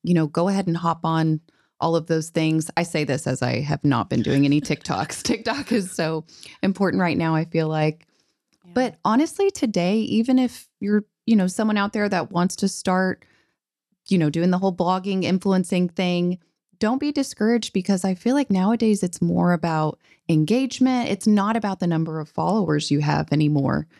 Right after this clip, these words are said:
Speaker 1: It's about who's engaging with your posts. And, and nowadays I feel like it's almost easier with Reels or TikTok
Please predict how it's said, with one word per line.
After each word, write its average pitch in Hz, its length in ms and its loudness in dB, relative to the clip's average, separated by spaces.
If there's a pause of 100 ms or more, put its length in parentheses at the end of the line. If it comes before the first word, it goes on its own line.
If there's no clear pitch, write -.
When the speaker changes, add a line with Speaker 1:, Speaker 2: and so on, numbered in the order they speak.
(140)
Speaker 1:
It's 180 160 -4
about 165 220 -2
who's 214 200 0
engaging 202 420 2
with 185 160 0
your 190 80 0
posts. 214 400 -2
And, 180 260 0
and 185 200 2
nowadays 202 480 2
I 185 80 0
feel 180 160 -2
like 180 160 0
it's 165 240 -4
almost 170 420 2
easier 180 760 2 (420)
with 160 180 0
Reels 196 680 0
or 151 160 0
TikTok 175 580 -4